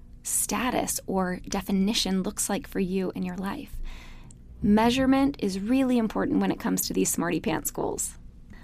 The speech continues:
Another thing I want to mention about measurable, there is a technique that I learned from the Brooke Snow podcast where you create a goal that has a measurable floor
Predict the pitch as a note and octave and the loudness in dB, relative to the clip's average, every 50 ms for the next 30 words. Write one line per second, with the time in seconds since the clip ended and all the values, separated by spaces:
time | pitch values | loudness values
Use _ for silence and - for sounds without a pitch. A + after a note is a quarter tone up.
0 | - - - - G#3 A#3 A#3+ B3+ C#4+ C#4+ C#4+ C#4 C4 C4 B3 A3 G#3+ G#3 G3 F#3+ | -6 -4 -2 2 4 4 6 6 4 4 6 4 4 4 4 2 2 2 2 2
1 | F#3 F#3 F#3+ - G3+ G3 - F#3 G3 F3+ - - F3+ F3 F3+ F3+ A3+ A#3 A#3+ G#3+ | 2 0 0 0 -2 -2 -2 0 2 2 2 2 0 0 -2 0 0 0 0 0
2 | - B3+ C4 C4+ C#4+ C#4+ - - - - - - - - - - - - - - | 2 0 2 2 0 -2 -4 -10 -14 -16 -14 -16 -16 -16 -18 -18 -18 -18 -18 -12
3 | - - G3 B3 B3 C4 C4 C4+ B3 - D4 C4 - - C#4 C#4+ F#4 - - - | -10 2 6 6 8 8 6 4 2 2 2 2 6 8 8 8 8 6 2 0
4 | B3 - - A3 A3 G#3+ G#3 G#3+ A3 A#3 G#3 - G#3+ G3+ G3 F#3+ - - - - | 0 2 4 2 4 4 4 4 4 2 2 2 2 2 2 2 0 -2 -2 -2
5 | G#3+ G3 - G3+ G3+ G3+ - - - - G3+ G3+ G3+ G#3 - - E3+ F3 F#3 - | -2 2 4 2 2 2 0 -2 0 2 2 2 2 2 0 -2 -4 -4 -4 -4
6 | - F#3+ F#3 F#3+ F#3 - - - F#3+ G#3+ A3 A#3 A3 G3 A#3 A#3+ A#3+ A#3+ A#3+ A#3+ | -4 -2 -2 0 -2 -2 -2 0 2 4 4 4 4 6 6 6 6 6 4 2
7 | - - - - - - - - - C#4 C#4+ D#4+ G4+ G#4 F#4 C#4+ - A#3+ A3+ A#3+ | -4 -12 -16 -18 -18 -14 -10 0 4 4 6 6 6 4 2 4 4 6 6 6
8 | C4 B3 A#3 - - - A#3+ A3+ A3 G#3 - - G#3 G#3 G3+ G#3 A3 A#3+ B3+ C4+ | 4 2 2 0 2 2 2 0 0 -2 0 4 6 8 8 8 8 6 4 4
9 | C4 B3 G3+ G#3+ G3 F#3+ - - - - G#3 G#3+ G#3 G#3+ A3+ A#3 A#3 A3+ | 2 2 2 2 0 0 -2 -6 -6 2 4 6 8 8 8 6 4 0